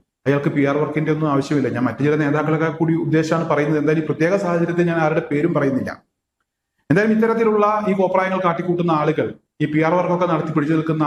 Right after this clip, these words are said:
ആളുകളുടെ ഭാഗത്ത് നിന്ന് ഇത്തരത്തിലുള്ള വീഴ്ചകൾ ഉണ്ടാകുന്നത് സ്വാഭാവികമാണ്. മാത്രമല്ല അയാൾ തന്നെ തുടർന്ന്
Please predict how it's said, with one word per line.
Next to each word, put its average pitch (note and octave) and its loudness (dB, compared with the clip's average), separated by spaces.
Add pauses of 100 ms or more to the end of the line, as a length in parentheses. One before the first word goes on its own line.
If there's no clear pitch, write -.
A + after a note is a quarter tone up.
ആളുകളുടെ D3+ 0
ഭാഗത്ത് C#3+ -2
നിന്ന് D3 -2
ഇത്തരത്തിലുള്ള C#3+ -2
വീഴ്ചകൾ C3+ 0
ഉണ്ടാകുന്നത് C#3 0
സ്വാഭാവികമാണ്. C#3+ 0 (580)
മാത്രമല്ല G3+ 2 (100)
അയാൾ G#3 0
തന്നെ A3 2
തുടർന്ന് G3 0